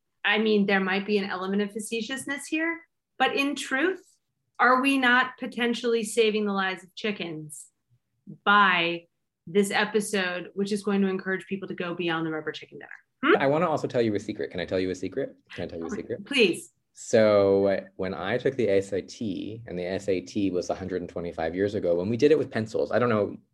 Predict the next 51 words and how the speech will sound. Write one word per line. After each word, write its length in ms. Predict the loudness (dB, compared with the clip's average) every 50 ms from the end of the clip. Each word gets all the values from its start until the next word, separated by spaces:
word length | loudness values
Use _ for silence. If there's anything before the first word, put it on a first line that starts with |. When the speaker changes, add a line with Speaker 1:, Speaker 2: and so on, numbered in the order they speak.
| _ _
Speaker 2:
you're 180 | -2 0 0
my 140 | 0 0 -2 -2
age, 300 | 0 0 -2 -2 -2 -2
right? 160 | 0 0 0
We 80 | 2
did 100 | 4 4
it 40 | 4
Speaker 1:
Yeah. 160 | 4 4 2
Speaker 2:
with 100 | -2 -8
pencils. 340 | -2 _ 4 6 8 6 6 4
And, 60 | 2 0
Speaker 1:
No, 60 | 2
Speaker 2:
like, 80 | 4
Speaker 1:
we 40 | 4
Speaker 2:
the 80 | 4 4
Speaker 1:
definitely 320 | 2 2 4 6 6 8 8
Speaker 2:
bubbles. 140 | 8 6 4
Speaker 1:
used 100 | 0 -8 -14 -16 -18 _ _ _ _ -12
Speaker 2:
Hmm? 80 | -10 -10 -10 -12 _ _
Speaker 1:
Yeah, 120 | 2 4 6
Speaker 2:
Hmm? 40 | 6
Speaker 1:
and 80 | 8
we'd 100 | 6 6
have 120 | 6 4 2
to 80 | 2
get 180 | 2 4 4 4
up 120 | 4 2
and 120 | 2 2 2
go 100 | 0 0
sharpen 400 | -2 -2 -2 -2 -2 -4 -6 -6
them. 400 | -4 -4 -2 -2 -4 -4 -6 -8
And 140 | -8 -6 -8
Speaker 2:
Mm-hmm. 440 | -6 -6 -8 -10 -10 -10 -6 -4
Okay. 180 | -2 -2 -2 -6 -10 -14 -20 -20 -20 -4
So 640 | 2 6 6 8 8 8 8 6 4 0 -6 -18 _ _
here's 300 | _ -2 -2 -2 0 -2
the 80 | -2 -2
thing. 260 | -2 -2 -4 -6 -8 -6 -4
I 60 | -2
was 140 | -2 -2 -2
taking 320 | -2 -4 -4 -2 -4 -4
a 60 | -4
break 420 | -2 -2 -2 -2 -4 -6 -12 -18 _ -16
with 140 | -4 -2
my 140 | 0 0 0
friend 260 | -2 -2 -2 0 0
Melissa 280 | 2 0 0 0 -2 -4
Karp. 280 | 0 2 2 2 2 -2 -12 _ _ _ _ -8 -4 0
We 80 | 0
were 100 | 2 2
outside 800 | 4 2 2 2 2 2 2 2 4 4 2 2 0 -2 -4 -8